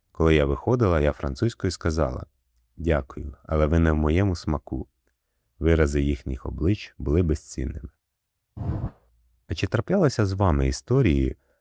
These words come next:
коли оточуючі не знали, що ви розумієте їхню мову?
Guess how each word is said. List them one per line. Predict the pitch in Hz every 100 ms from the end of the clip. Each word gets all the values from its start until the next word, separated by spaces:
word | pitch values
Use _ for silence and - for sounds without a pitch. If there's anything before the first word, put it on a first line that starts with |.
| _ -
коли | 78 80 - -
оточуючі | 82 95 131 - 69 67 - - -
не | 87
знали, | 104 123 71 65
що | - 78
ви | 71
розумієте | 76 67 71 95 104 95
їхню | 69 62 - 78
мову? | 95 78 64